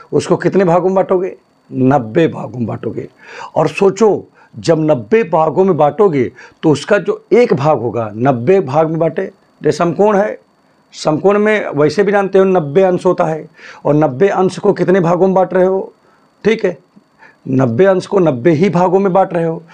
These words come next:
तो कितना अंश आए, कितना आएगा उसमें, कितने भाग बनेंगे? नब्बे भाग बनेंगे। तो उसका जो एक भाग होगा उसको स्टूडेंट हम क्या बोलते हैं? अंश बोलते हैं, अर्थात डिग्री बोलते हैं। समझ में आ गया होगा। इसमें कुछ भी ज़्यादा नहीं करना है,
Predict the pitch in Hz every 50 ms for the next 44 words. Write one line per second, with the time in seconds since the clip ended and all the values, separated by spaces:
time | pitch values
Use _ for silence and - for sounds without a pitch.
0 | - - - _ - 156 - - 170 - 175 185 196 196 190 190 202 190 196 190
1 | - - - - 185 180 185 175 185 190 196 190 190 202 190 - 202 196 208 202
2 | 185 - 180 160 185 190 170 175 185 160 185 202 208 202 202 202 - - - _
3 | _ _ - 139 131 131 143 151 156 131 127 135 185 208 196 131 139 151 143 131
4 | 107 123 120 120 110 98 113 107 101 - - - - - - - _ - 165 160
5 | 151 - - 208 196 165 196 - - 165 185 214 202 185 131 135 147 139 110 123
6 | 113 104 117 104 98 - _ _ _ - 147 147 139 - - 180 185 180 - -
7 | - - 165 151 143 180 175 151 135 151 147 147 160 156 151 170 160 185 190 -
8 | - - 175 175 156 - - 127 107 113 107 - - 113 104 110 107 101 - _
9 | _ _ - 131 131 - 147 165 175 151 120 98 90 135 123 131 147 156 123 107
10 | 117 104 - - 110 98 107 101 98 - _ _ _ _ _ - - 123 117 117
11 | 117 120 127 123 147 151 151 - 175 151 - - _ - - - - _ - 135
12 | 120 - 156 165 160 165 180 180 170 - 143 165 185 180 165 156 165 160 160 165
13 | 160 - 160 160 165 170 165 165 170 -